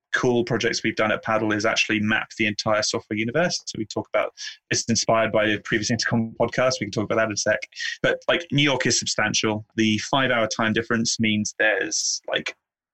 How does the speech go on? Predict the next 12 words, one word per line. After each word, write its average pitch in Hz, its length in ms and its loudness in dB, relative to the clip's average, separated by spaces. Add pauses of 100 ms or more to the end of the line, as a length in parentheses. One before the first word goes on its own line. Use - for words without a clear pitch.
at 107 120 2
least 127 440 0
half 117 300 0
a 113 60 -2
working 110 320 0
day 104 220 2
overlap. 120 380 -2 (140)
Um, 110 260 0
I 110 60 -2
think 110 200 -4
that - 140 -2
helps. 110 400 0